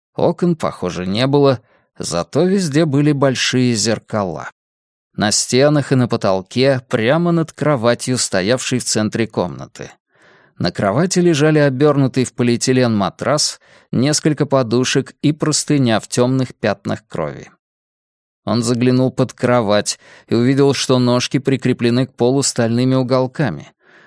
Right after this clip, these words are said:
Ровный слой пыли говорил о том, что больше года в комнату никто не заходил.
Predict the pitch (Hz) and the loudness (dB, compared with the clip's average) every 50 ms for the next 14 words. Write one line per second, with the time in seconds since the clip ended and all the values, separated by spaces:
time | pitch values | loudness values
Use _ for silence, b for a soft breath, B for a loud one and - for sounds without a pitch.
0 | b b b - - - 110 156 165 160 165 160 151 - - 160 160 156 147 _ | b b b -8 -4 -2 -2 0 0 2 0 0 0 0 2 2 2 2 0 _
1 | - 139 139 143 147 147 139 139 135 131 127 127 131 123 120 117 - - 139 147 | 0 0 2 2 2 2 2 4 4 4 4 4 4 4 2 2 2 0 0 0
2 | 135 - - - 123 117 113 127 151 156 - - 170 156 143 123 120 120 117 120 | 0 -2 -2 -2 0 2 2 0 0 0 -2 -4 -4 -2 0 0 0 2 0 -2
3 | - _ - 117 120 131 139 139 - - 135 131 123 117 - _ - 117 113 113 | -2 _ 0 0 2 2 0 -2 0 0 0 0 0 -2 -4 _ -4 -2 0 0
4 | 113 107 101 107 - - 110 107 98 - - - - - - | -2 -2 -4 -6 -6 -6 -8 -8 -8 -8 -12 -14 -14 -16 -18